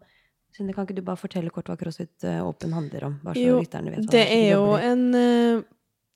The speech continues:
Speaker 2: det er jo en CrossFit-konkurranse egentlig da,
Speaker 1: Mm.
Speaker 2: online for alle som driver med funksjonell trening.
Speaker 1: Ja.
Speaker 2: Eh, men det er også en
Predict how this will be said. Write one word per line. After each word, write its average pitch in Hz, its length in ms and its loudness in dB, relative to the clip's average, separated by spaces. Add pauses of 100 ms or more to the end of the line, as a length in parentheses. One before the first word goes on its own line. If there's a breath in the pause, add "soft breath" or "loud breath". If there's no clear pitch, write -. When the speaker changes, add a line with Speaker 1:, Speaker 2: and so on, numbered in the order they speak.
Speaker 2:
det 226 60 0
er 220 80 4
jo 208 80 4
en 220 160 2
CrossFit-konkurranse 185 1400 -4
egentlig 202 340 -4
da, 240 120 0
Speaker 1:
Mm. 170 60 -4
Speaker 2:
online 208 520 2
for 202 280 0 (120)
alle 190 300 0
som 190 280 -4
driver 190 340 -2
med 185 360 -4
funksjonell 180 460 -6
trening. 202 420 0
Speaker 1:
Ja. 185 160 -2 (540 soft breath)
Speaker 2:
Eh, 214 240 4
men 220 160 4
det 214 120 4
er 214 100 -8
også - 520 0
en 202 400 0